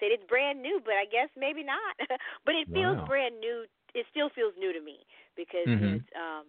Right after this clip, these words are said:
Speaker 1: the book industry is definitely different th-, than being an attorney. Uh, so I'm learning a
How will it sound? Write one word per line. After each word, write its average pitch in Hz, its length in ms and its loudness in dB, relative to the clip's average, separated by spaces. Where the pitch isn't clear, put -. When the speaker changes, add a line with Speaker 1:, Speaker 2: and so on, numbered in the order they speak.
Speaker 1:
the 196 120 0
book 208 280 0
industry 196 400 -6
is 156 80 -16
definitely 185 440 -8
different 185 400 -4
th-, 170 320 -10
than 190 220 -2
being 190 260 0
an 190 80 -2
attorney. 175 480 -6
Uh, 160 320 -4
so 180 120 4
I'm 165 200 2
learning 185 320 4
a 160 60 -6